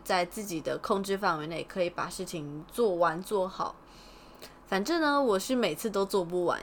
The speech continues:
也每一次可能就直接忘记了这个计划。我会把它写起来，我把我现在是坐在桌子上嘛，然后我就是桌子是靠着墙壁的，我的墙上呢贴了一月、二月、三月份的日历。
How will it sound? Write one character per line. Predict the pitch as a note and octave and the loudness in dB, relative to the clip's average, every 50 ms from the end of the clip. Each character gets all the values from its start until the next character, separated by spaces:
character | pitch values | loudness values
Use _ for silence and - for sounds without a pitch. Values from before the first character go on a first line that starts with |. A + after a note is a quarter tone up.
| - | -6
也 | - - D#3+ D3 - | -4 -2 -2 -2 -2
每 | - E3 F3 D#3+ | -2 -2 0 0
一 | D#3+ E3 | 0 -2
次 | D#3+ - - G3 F#3 | -2 -2 -2 -2 -2
可 | F3 F3+ | -2 -4
能 | E3 D#3+ D#3+ D#3+ | -6 -6 -6 -4
就 | E3 F3 E3+ | -4 -4 -4
直 | E3+ - E3 | -4 -6 -4
接 | - - F3 | 0 2 2
忘 | E3+ F#3 G3 F3+ E3+ E3+ | 4 4 4 2 2 0
记 | E3 F3+ E3+ | -2 0 0
了 | D#3+ D#3 | 0 0
这 | - E3 | 0 0
个 | E3 D#3+ D3+ | 0 -2 -2
计 | D3 - D3+ D3 | -2 -6 -8 -8
划。 | D3+ - - - - | -8 -8 -10 -6 -2
我 | - - | 0 2
会 | B3 | 2
把 | C4+ C4+ F#3+ | 4 2 2
它 | E3 E3 | 2 2
写 | F#3 - - F3 E3+ | 0 0 -4 -4 -4
起 | - - - F#3 | -4 -4 -4 -2
来， | - - - - | -2 -2 -2 0
我 | - F#3+ | -2 0
把 | G3 - G3 F3+ E3 D#3+ F3 - - - - - - - | 2 4 4 4 4 2 0 -4 -10 -16 -16 -16 -10 -6
我 | - F#3 | -6 -4
现 | F#3 B3 C4+ C4+ B3+ | 0 0 0 0 0
在 | B3+ C4+ B3 A#3 A3 G#3 | 2 4 6 6 6 4
是 | G#3+ - - A#3 G#3+ G3 G3 F#3 F3+ F3+ F3 | 2 0 2 2 4 4 2 2 0 -2 -2
坐 | - G#3+ G#3 | 0 0 2
在 | G3 G3+ F#3+ F3+ F3 E3+ E3 - - - - - - | 2 4 2 2 2 0 -2 -6 -10 -18 -20 -16 -8
桌 | - G3 F#3+ | -2 0 0
子 | F#3 F#3 - E3 | 0 0 -2 -6
上 | E3 - - F#3 F#3 - - - | -4 0 0 0 0 -2 -4 -12
嘛， | - - - C2 | -14 -12 -10 -8
然 | - - | -6 -4
后 | F#3 G3+ F#3+ F#3+ | 2 2 2 4
我 | F3 E3 D#3+ - - - - | 4 2 0 -2 -2 -4 -6
就 | - F3 F3 | -6 -6 -6
是 | F#3 E3+ E3 - - - - - | -4 -6 -6 -8 -10 -18 -8 -2
桌 | - G#3 G#3 | 0 0 2
子 | G3 F#3+ F3+ F3 | 2 0 -4 -4
是 | F3+ - - F#3+ F3+ | -4 -2 -2 -2 -2
靠 | F3 - - B3+ | -2 -2 -2 -2
着 | A3 F3+ E3 | 0 -2 -2
墙 | - - F#3+ E3 D3+ D#3 | -4 -4 -6 -4 -4 -2
壁 | - G3 F#3 | -2 -2 -2
的， | E3 - - - - - - - - - - - | -2 -4 -6 -8 -8 -12 -18 -18 -18 -10 -2 0
我 | F#3 F#3 | 2 4
的 | F3+ F3+ | 4 2
墙 | - - - A3+ G3+ G3+ G#3+ | 2 0 0 2 0 0 0
上 | G#3+ D4 C#4+ C4 A#3 A3 | 0 2 2 4 4 2
呢 | G#3+ G3+ G3 F#3+ F#3+ F#3+ F#3+ | 0 0 0 0 -2 -4 -6
贴 | - - - B3 A#3+ A#3 | -8 -2 4 4 4 6
了 | A#3 A3+ G3+ F#3 F3 D#3+ D3 - - - | 6 6 6 6 6 4 2 -2 -4 -6
一 | - G#3+ A3 A3 A3 A3 A3 A3+ | -4 -4 -2 -2 -2 -2 -2 0
月、 | A3+ A#3 A3 G3 F3+ | 2 4 4 4 4
二 | D#3+ - C3+ G3+ G3 F#3 | 4 4 2 4 4 4
月、 | F#3 F3+ E3+ | 2 2 0
三 | E3 - - F#3+ F3+ F3+ F#3 | 0 -2 0 0 0 0 0
月 | F#3+ F#3 F3+ | 0 0 0
份 | F3+ - F3+ F3 | 0 -2 -4 -2
的 | E3 D3+ | -2 -2
日 | D3+ E3 E3+ E3 D3 D3 | -2 -2 -2 -2 -2 -2
历。 | D#3+ D#3+ - - | -2 -4 -4 -6